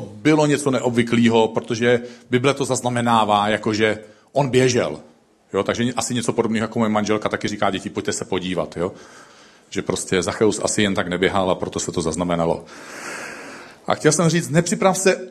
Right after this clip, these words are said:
o svoji příležitost jenom proto, že budeš jednat příliš pomalu. My se,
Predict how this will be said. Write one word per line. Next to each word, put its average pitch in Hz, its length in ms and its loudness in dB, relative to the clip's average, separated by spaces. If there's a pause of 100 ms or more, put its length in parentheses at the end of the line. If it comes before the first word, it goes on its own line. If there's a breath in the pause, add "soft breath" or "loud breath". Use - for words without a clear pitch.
(120)
o 147 80 -2
svoji 170 320 0
příležitost 156 840 0
jenom 156 300 2
proto, 117 540 0 (400 loud breath)
že 113 120 -6
budeš 131 640 0
jednat 127 360 0
příliš 120 360 -2
pomalu. 107 460 0 (1500)
My 104 100 2
se, 123 400 2